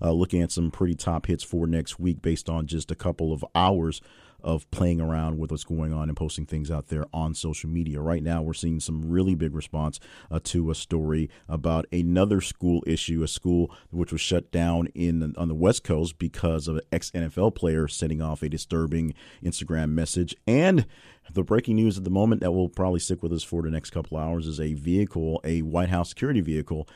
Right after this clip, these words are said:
hitting a barrier at the White House, driven by apparently a former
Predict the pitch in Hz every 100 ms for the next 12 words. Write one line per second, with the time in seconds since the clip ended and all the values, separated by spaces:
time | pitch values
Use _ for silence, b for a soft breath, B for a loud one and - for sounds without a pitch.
0 | B B - 110 101 98 95 85 90 90
1 | 87 85 85 76 80 87 92 80 76 78
2 | - 73 90 78 76 78 76 104 117 92
3 | 78 - 82 80 80 78